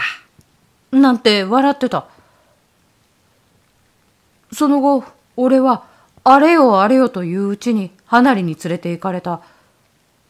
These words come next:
部屋の中には桶に入った水、布団に枕が二つ。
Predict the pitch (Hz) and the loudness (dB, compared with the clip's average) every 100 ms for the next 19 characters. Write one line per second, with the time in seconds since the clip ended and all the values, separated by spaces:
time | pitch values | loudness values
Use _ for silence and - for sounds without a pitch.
0 | _ _ _ _ _ _ _ _ _ - | _ _ _ _ _ _ _ _ _ -4
1 | 254 269 269 269 269 226 196 165 170 220 | 4 4 6 4 2 2 0 -4 -2 -2
2 | 269 220 165 202 208 180 160 170 175 180 | 0 0 -2 -4 -6 -8 -10 -10 -10 -14
3 | _ _ _ _ _ 277 285 311 302 285 | _ _ _ _ _ -4 0 2 2 0
4 | 277 240 277 277 233 147 143 160 160 156 | 0 0 0 2 0 0 -6 -12 -14 -16